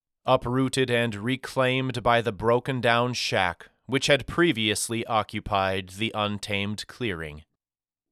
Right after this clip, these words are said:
After my first year at the University of Pennsylvania,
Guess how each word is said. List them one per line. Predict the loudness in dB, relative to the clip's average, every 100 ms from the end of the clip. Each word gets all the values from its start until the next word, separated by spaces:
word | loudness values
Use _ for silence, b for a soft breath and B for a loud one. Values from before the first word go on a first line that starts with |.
| _ 2
After | 2 4 2
my | 4 2
first | 2 0 0 -2
year | 0 2 4
at | 4 2
the | -2 -4
University | -2 -2 -2 -2 -2 -4 -4 -4
of | -4 -4
Pennsylvania, | -4 -2 -2 2 0 0 -6